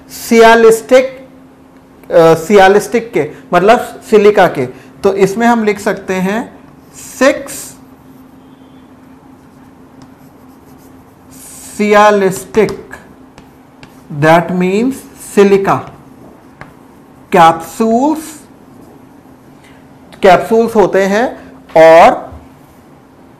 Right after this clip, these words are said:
each containing thirty-five milligram of L-, एलएनजी,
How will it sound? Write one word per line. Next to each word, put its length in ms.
each 500
containing 580
thirty-five 840
milligram 580
of 120
L-, 300
एलएनजी, 520